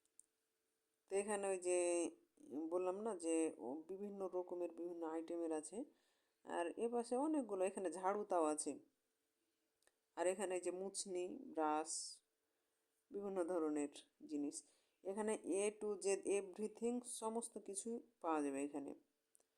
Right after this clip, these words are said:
মানে একটা সংসারের যা কিছু লাগে, অন্য দোকানে যেতে হবে না এরকম। এই যে এখানে ছাঁকনি টাকনি, তারপরে এই যে ঝাঁকার মতন, আর এগুলো ওই যে গরম,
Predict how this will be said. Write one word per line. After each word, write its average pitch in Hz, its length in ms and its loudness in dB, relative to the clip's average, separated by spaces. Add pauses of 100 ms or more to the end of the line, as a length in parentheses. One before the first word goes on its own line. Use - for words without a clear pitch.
(1200)
মানে 170 140 2 (100)
একটা 180 160 -2
সংসারের 175 680 2 (560)
যা 175 240 4
কিছু 175 340 -4
লাগে, 151 400 0 (580)
অন্য 180 240 0
দোকানে 170 320 2
যেতে 165 260 -2
হবে 160 140 -4
না 135 140 -4
এরকম। 131 320 -8 (440)
এই 151 140 -4
যে 156 80 2
এখানে 156 200 -4
ছাঁকনি 156 400 -6
টাকনি, 151 440 -6 (2250)
তারপরে 156 420 0
এই 151 80 0
যে 151 240 0 (640)
ঝাঁকার 156 360 -2
মতন, 147 420 -6 (600)
আর 151 120 -2
এগুলো 156 220 2
ওই 151 120 4
যে 147 180 2
গরম, 160 360 6